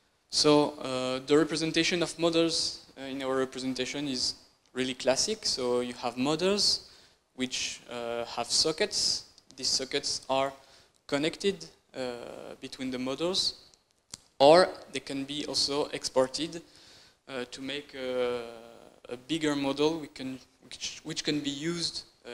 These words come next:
in another simulation, uh, as a new model. So, um, <clears throat> to orchestrate everything, there is a generic A P I, uh, A P I with, um, uh,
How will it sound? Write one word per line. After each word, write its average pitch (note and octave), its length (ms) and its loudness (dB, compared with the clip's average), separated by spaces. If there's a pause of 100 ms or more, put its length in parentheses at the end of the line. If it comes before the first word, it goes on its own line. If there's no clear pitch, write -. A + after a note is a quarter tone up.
in B2 80 -12
another B2 300 -8
simulation, C3 760 -8 (320)
uh, G2+ 300 -20 (280)
as C#3 160 2
a C3+ 40 -4
new C3+ 180 0
model. C3 340 -4 (2500)
So, - 460 4 (120)
um, B2+ 640 2 (180)
<clears throat> D3 300 6 (840)
to C#3 1000 0
orchestrate E3+ 680 -2
everything, D3+ 460 -8
there C#3+ 160 -2
is C3+ 120 -6
a C3+ 40 -4
generic D3+ 540 -2
A C#3+ 80 -6
P E3 360 -6 (920)
I, B2+ 40 -18
uh, B2+ 80 -12
A C3+ 140 -6
P C3+ 180 -8
I D#3 180 -2
with, D3 320 -2
um, C3+ 460 -4 (760)
uh, B2+ 180 -8